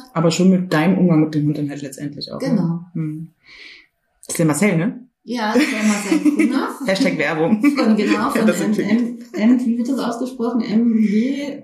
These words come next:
Speaker 1: Ja,
Speaker 2: Hundetraining.
Speaker 1: M G, genau. Marcel Gruner Hundetraining. Nochmal Werbung.
Speaker 2: Genau.
Speaker 1: <laughs> Ähm, was macht dir bei deiner Arbeit am meisten Spaß? Oder was sind deine größten Herausforderungen, die ja auch ziemlich reizvoll sein können?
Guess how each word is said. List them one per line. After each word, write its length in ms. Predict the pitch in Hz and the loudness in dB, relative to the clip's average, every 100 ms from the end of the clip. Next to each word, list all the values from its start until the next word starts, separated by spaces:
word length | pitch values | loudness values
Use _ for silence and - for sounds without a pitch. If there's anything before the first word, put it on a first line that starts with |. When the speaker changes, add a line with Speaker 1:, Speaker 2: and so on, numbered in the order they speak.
| - | -2
Speaker 1:
Ja, 140 | 202 226 | 2 4
Speaker 2:
Hundetraining. 580 | 233 202 190 196 196 196 | 4 2 2 2 2 2
Speaker 1:
M 60 | |
G, 60 | 185 | 2
genau. 260 | 170 165 190 220 | 2 0 -2 0
Marcel 240 | 311 302 | 0 0
Gruner 320 | 262 254 214 185 | 2 2 4 4
Hundetraining. 640 | 196 190 - 143 147 147 | 2 2 -2 -2 -2 -2
Nochmal 360 | 165 160 123 - | -2 -2 -4 -4
Werbung. 440 | 120 135 127 127 226 - - 226 | -4 0 2 2 0 -2 -4 2
Speaker 2:
Genau. 580 | 226 214 220 208 185 - - 220 302 | 4 4 4 2 2 -2 -4 -4 -2
Speaker 1:
<laughs> 320 | 320 320 240 185 | -4 -4 -2 4
Ähm, 580 | 185 196 185 170 160 - _ _ _ _ | 6 6 4 2 -2 -10 _ _ _ _
was 160 | 208 262 | 0 2
macht 180 | 254 247 | 2 2
dir 60 | |
bei 60 | 214 | 0
deiner 220 | 208 185 | -2 -2
Arbeit 280 | 185 185 180 | -4 -4 -2
am 140 | 175 | -2
meisten 400 | 165 165 180 - | -2 -2 -4 -6
Spaß? 480 | - - 127 - - | -8 -10 -12 -12 -8
Oder 160 | 160 156 | -4 -4
was 140 | 160 | -4
sind 100 | 185 | -2
deine 240 | 160 160 151 | -2 -2 -6
größten 580 | - - 165 165 - 156 | -12 -10 -6 -6 -8 -10
Herausforderungen, 840 | 147 131 180 - 143 143 143 151 | -8 -8 -8 -8 -10 -10 -14 -14
die 100 | 151 | -12
ja 160 | 143 - | -12 -12
auch 220 | 165 - _ _ _ | -16 -18 _ _ _
ziemlich 280 | - 151 147 | -4 -4 -2
reizvoll 460 | 151 160 - 143 143 | -6 -6 -10 -10 -8
sein 280 | 143 143 | -10 -12
können? 360 | - 147 147 | -16 -16 -16